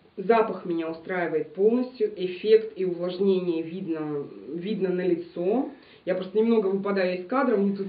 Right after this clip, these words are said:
<laughs> маячит, поэтому я немножко сбиваюсь. Но тем не менее, а, увлажнение его видно. Сам крем, а, обладает нормальным таким, не химическим, а более таким натуральным ароматом.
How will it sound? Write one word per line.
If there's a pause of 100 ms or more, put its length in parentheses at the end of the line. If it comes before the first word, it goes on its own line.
(120)
<laughs>
маячит,
поэтому
я
немножко
сбиваюсь.
Но
тем
не
менее, (380)
а,
увлажнение
его
видно. (680)
Сам
крем, (160)
а,
обладает (560)
нормальным
таким,
не
химическим,
а
более
таким
натуральным
ароматом.